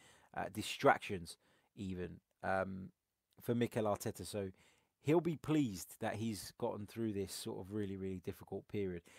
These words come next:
Just touching on Guendouzi and Ozil, um, there is an argument, isn't there, that the team spirit has been a lot better in recent weeks.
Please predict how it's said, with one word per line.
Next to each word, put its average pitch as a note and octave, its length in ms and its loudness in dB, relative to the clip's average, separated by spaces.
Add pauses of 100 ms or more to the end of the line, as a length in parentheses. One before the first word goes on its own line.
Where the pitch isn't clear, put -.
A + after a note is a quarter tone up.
(200)
Just G3 180 2
touching F#3 320 8
on C#3+ 160 4
Guendouzi A#2+ 600 4
and A2+ 80 0
Ozil, G#2 460 0 (500)
um, B2 320 4
there D#3+ 200 12
is G3 120 8
an D#3 100 6
argument, A2 440 4
isn't G#2+ 240 0
there, F2+ 140 2
that G2 180 -4
the G#2 80 -8
team B2 340 0
spirit G#2+ 480 2 (340)
has G#2 160 0
been G#2+ 180 0
a G#2 60 0
lot G#2 220 -4
better F#2+ 260 -2
in F2+ 60 -4
recent F#2+ 340 -8
weeks. G2+ 340 -10